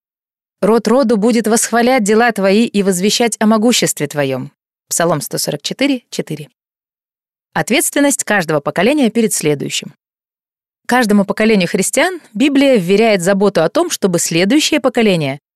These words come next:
услышало о великих делах Божьих. Бог не сбрасывает с неба новую Библию на каждое поколение. Он задумал, чтобы прежнее поколение научило новое поколение читать и размышлять, и доверять, и слушаться,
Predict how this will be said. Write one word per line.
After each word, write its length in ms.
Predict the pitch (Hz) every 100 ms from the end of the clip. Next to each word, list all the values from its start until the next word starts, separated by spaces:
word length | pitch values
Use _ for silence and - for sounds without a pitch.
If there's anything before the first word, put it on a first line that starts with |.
| -
услышало 560 | 214 - 311 - 277
о 160 | 254 202
великих 480 | 190 208 262 233 185
делах 320 | 196 214 190
Божьих. 500 | 165 143 135 139 - _ _ _ _ _ _ _ _
Бог 260 | 214 349 349
не 80 |
сбрасывает 560 | 277 214 349 - 311 294
с 60 | 285
неба 240 | 294 247
новую 400 | 233 254 208 196
Библию 320 | 185 294 247
на 100 | 185
каждое 320 | 190 214 196
поколение. 560 | 190 - 170 139 139 151 - _ _ _ _
Он 160 | 254 302
задумал, 360 | 320 294 349
чтобы 280 | 294 - 247
прежнее 420 | 240 285 294 247
поколение 440 | 196 190 233 349 277
научило 420 | 220 208 - 220
новое 300 | 226 226 185
поколение 500 | 175 175 196 180 151
читать 680 | - 151 - 240 294 - - _ _
и 80 | 311
размышлять, 800 | 302 190 156 - 196 269 277 - - _
и 60 | 175
доверять, 760 | 160 143 135 143 190 214 - - _ _ _
и 80 | -
слушаться, 800 | 311 240 247 233 214 - 190 190